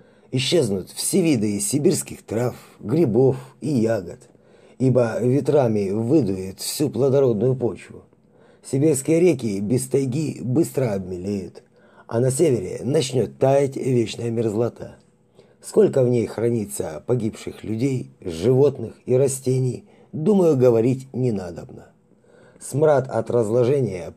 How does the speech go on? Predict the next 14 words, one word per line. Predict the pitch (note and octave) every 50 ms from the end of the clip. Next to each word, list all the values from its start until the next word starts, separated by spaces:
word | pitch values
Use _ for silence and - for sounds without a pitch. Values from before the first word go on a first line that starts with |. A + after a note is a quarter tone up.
| _
поднимется | - C#3 C#3 C3 D3 C#3+ C#3 C3 C3+ C3 C3
такой, | C3 D3 D3 C3+ D#3+ F3 C#3+ - - - - - _ _ _ _
что | - - - - G#3
жить | D3+ D3+ D#3 C3 C3
в |
тех | - A#2 G#2 - -
местах | G2 F#2+ F2+ - - - D3+ D3+ B2+ C3 -
будет | G#2 G2 G2 A2+ G#2 G#2 A#2 - - -
невозможно. | A2 A2+ A2+ G#2+ A2 A2+ F#2+ F#2+ F2+ F2 E2+ E2+ - D#2+ - - - - _ _ _ _ _ _ _ _ _ _
Помяни | - C#3 E3 F#3+ G3+ G3 F#3+
моё | D#3+ B2+ A2 G2 F#2 F#2
слово, | - - E2 E2 E2+ D#2 C2+ C#2+ - - - -
Станислав | - - - F#2 G2 F#2+ F2+ - B2 C#3 C3+
Иванович. | B2+ A2 F#2+ F2+ F2 E2 D#2+ D#2+ D2 - - - -